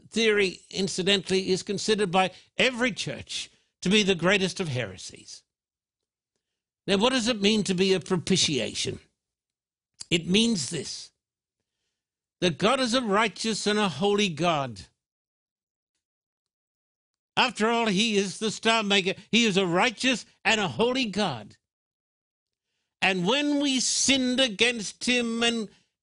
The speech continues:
kicked him in the face, as it were, the Bible says that because God is f-, totally love, he is also a holy God.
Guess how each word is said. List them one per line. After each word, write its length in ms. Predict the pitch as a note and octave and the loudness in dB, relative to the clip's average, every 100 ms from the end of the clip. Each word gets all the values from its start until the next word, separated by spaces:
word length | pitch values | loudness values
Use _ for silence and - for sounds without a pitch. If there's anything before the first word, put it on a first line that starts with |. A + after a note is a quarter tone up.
| _ - | _ -2
kicked 360 | C4 A3+ - | -2 -2 -2
him 220 | B3+ C4+ B3+ | 0 2 2
in 180 | C4 | 2
the 120 | C4 G#3+ | 2 0
face, 640 | - A#3+ A#3+ C3 - - | -2 0 0 -2 -8 -10
as 240 | G#3+ G3 F3+ | -4 -2 -2
it 160 | G3 | -4
were, 520 | F3 F3 D3 G2+ - - _ _ _ _ _ _ _ _ _ _ _ _ _ _ _ _ _ _ _ _ _ _ _ _ _ _ _ _ _ _ - | -4 -2 0 -2 -10 -20 _ _ _ _ _ _ _ _ _ _ _ _ _ _ _ _ _ _ _ _ _ _ _ _ _ _ _ _ _ _ -2
the 100 | F#3 | 2
Bible 440 | G3+ C4 C4 B3 | 2 2 0 -2
says 580 | - G#3+ G#3 G#3 F#3 - | 0 2 2 2 -2 -2
that 200 | G3+ D#3+ | -4 -2
because 580 | G3 E3 A#3+ C#4 B3 - _ | -6 -2 0 0 -2 -10 _
God 240 | G#3+ A#3+ | 0 2
is 220 | A3 G#3 - | 0 0 -6
f-, 320 | - - _ _ _ _ _ - | -12 -20 _ _ _ _ _ -4
totally 460 | - C#4 G#3+ G#3+ | 0 2 2 0
love, 420 | F3 F#3+ F#3+ F#3 F3 _ _ _ _ _ _ | 2 2 2 0 -6 _ _ _ _ _ _
he 240 | G#3 A3+ | 2 4
is 140 | G#3+ G3 | 4 2
also 600 | B3+ G#3+ - A3+ G#3+ - | 0 0 0 0 -2 -2
a 120 | F#3+ | -2
holy 500 | G#3 - B3 A3 C#3 | -2 0 2 2 0
God. 480 | A#2 G#2 F2+ - | -2 -8 -10 -14